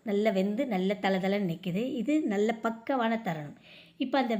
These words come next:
வேக வச்சு எடுத்துருக்குறோம் இல்லையா பாசிப்பருப்பு, அதை அப்படியே எடுத்து கொட்டிடுங்க. வேக வச்சு களைஞ்சி எடுத்துருக்குற அந்த பாசிப்பருப்பை கொட்டி கொஞ்ச நேரம் கொதிக்க விடுவோம். நல்லா கிளறி விட்டுருங்க.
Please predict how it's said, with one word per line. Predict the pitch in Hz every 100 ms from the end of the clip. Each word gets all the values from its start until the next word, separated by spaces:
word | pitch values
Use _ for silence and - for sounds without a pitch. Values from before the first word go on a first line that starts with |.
| 202
வேக | 294 359 349
வச்சு | 277 233 233
எடுத்துருக்குறோம் | 233 214 208 226 196 180
இல்லையா | 180 175 -
பாசிப்பருப்பு, | 226 233 - - 170 165 185 160 - - _
அதை | 214 196
அப்படியே | 185 - 269
எடுத்து | 202 175 -
கொட்டிடுங்க. | 165 - 147 139 143 - _ _ _ _ _ _ _ _ -
வேக | 208 220 208
வச்சு | 185 185 285
களைஞ்சி | 214 214 226
எடுத்துருக்குற | 196 175 190 185 262
அந்த | 233 175 202
பாசிப்பருப்பை | 202 208 - 185 170 165
கொட்டி | 156 - 160 170 -
கொஞ்ச | 220 208 196
நேரம் | 185 208 226
கொதிக்க | 175 170
விடுவோம். | 151 143 147 - _ _ _ _ _ _ _ _ _ _ _ _ _ _ -
நல்லா | 208 208
கிளறி | 196 180 190 190
விட்டுருங்க. | 175 175 160 175